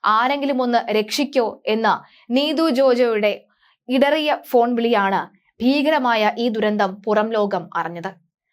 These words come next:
ഒന്നാമത്തെ ഉരുൾപൊട്ടലുണ്ടായപ്പോൾ സുരക്ഷിത ഇടമെന്ന് കരുതി കുറേ കുടുംബങ്ങൾ ഓടിയെത്തിയത് നീതുവിന്റെ വീട്ടിലായിരുന്നു.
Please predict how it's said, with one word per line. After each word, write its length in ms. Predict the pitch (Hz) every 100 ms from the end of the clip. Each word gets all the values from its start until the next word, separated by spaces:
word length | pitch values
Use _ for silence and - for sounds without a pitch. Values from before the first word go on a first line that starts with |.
| _ _ _ _ -
ഒന്നാമത്തെ 560 | 302 311 381 370 370
ഉരുൾപൊട്ടലുണ്ടായപ്പോൾ 1000 | 320 311 320 330 311 285 285 285 277 269
സുരക്ഷിത 480 | 269 269 269 320 302
ഇടമെന്ന് 400 | 285 269 269 262
കരുതി 280 | 262 240 247
കുറേ 380 | 269 247 254 285
കുടുംബങ്ങൾ 500 | 294 254 254 262 262
ഓടിയെത്തിയത് 760 | 240 262 277 269 262 262 240 233
നീതുവിന്റെ 440 | 240 262 262 247
വീട്ടിലായിരുന്നു. 720 | 220 220 220 180 165 175 175